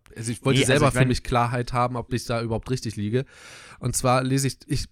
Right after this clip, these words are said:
Speaker 1: Wikipedia, die seriöseste Seite natürlich, beleuchtet immer beide Seiten. Ähm,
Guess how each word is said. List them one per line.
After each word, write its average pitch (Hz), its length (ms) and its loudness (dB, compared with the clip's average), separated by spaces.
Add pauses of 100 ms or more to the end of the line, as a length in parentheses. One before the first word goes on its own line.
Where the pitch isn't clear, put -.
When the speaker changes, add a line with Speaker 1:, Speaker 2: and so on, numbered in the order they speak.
(180)
Speaker 1:
Wikipedia, 117 560 0
die - 120 -8
seriöseste 110 640 -2
Seite 104 280 -6
natürlich, 98 500 -6 (180)
beleuchtet 117 460 0
immer 117 120 -2
beide 101 220 -2
Seiten. 101 400 -6 (600)
Ähm, 113 440 2